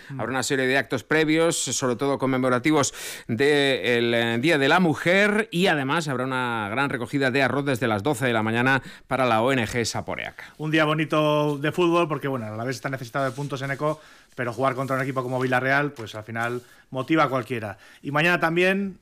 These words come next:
Speaker 3: en Eco, partido importante para las Gloriosas, que están luchando por volver a la Liga Femenina y reciben a Logroño mañana en, en Ibaya.
Speaker 2: Muy importante el equipo para, el partido para las del equipo de Andrea Esteban, porque venía de una secuencia de muy malos resultados tras, tras el final de la primera vuelta,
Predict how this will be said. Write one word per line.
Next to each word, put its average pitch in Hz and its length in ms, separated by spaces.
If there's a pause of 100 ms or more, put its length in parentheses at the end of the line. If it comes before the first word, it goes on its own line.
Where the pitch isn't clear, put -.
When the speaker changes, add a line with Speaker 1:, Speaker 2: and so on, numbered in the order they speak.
Speaker 3:
en 139 120
Eco, 185 460
partido 135 360
importante 170 520
para 180 140
las 143 180
Gloriosas, 139 460
que 131 80
están 147 600 (200)
luchando 156 420
por 135 120
volver 151 220
a 151 60
la 147 60
Liga 151 200
Femenina 165 580 (240)
y 147 80
reciben 165 320
a 151 60
Logroño 147 360
mañana 143 380
en, 131 140
en 143 140
Ibaya. 160 420
Speaker 2:
Muy 151 160
importante 165 440
el 170 60
equipo 156 320
para, 135 420
el 127 120
partido 139 300
para 143 240
las 123 120
del 123 340
equipo 135 280
de 131 60
Andrea 131 220
Esteban, 165 320
porque 151 300
venía 147 460
de 151 120
una 151 160
secuencia 147 580
de 135 80
muy 156 180
malos 143 220
resultados 151 600
tras, 123 240
tras 127 280
el 127 100
final 135 220
de 139 60
la 127 120
primera 139 260
vuelta, 160 500